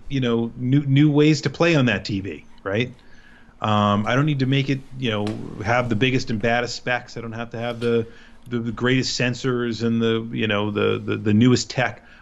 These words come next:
All I have to be able to do is find new cool experiences that I can put onto that screen.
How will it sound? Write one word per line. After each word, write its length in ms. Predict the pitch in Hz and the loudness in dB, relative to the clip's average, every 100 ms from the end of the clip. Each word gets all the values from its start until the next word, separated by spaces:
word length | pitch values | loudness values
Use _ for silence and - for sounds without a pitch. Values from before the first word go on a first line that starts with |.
| - | 0
All 140 | 131 | 2
I 20 | |
have 100 | 139 | 2
to 60 | 135 | 0
be 140 | 135 | 2
able 140 | 135 123 | 4 4
to 80 | 110 | 2
do 360 | 113 113 110 | 4 4 4
is 340 | 110 104 101 98 | 0 -2 -2 -4
find 360 | - 110 104 | -2 0 2
new 280 | 104 120 123 | 4 4 2
cool 300 | 117 123 120 | -2 0 0
experiences 640 | 107 - 117 104 98 98 92 | 0 -2 0 2 2 -2 -2
that 100 | 98 | -2
I 80 | 90 | -2
can 140 | 92 | 0
put 140 | 110 | 2
onto 220 | 95 95 95 | 2 2 2
that 200 | 90 - | 0 -2
screen. 340 | - 90 78 | -4 -4 -8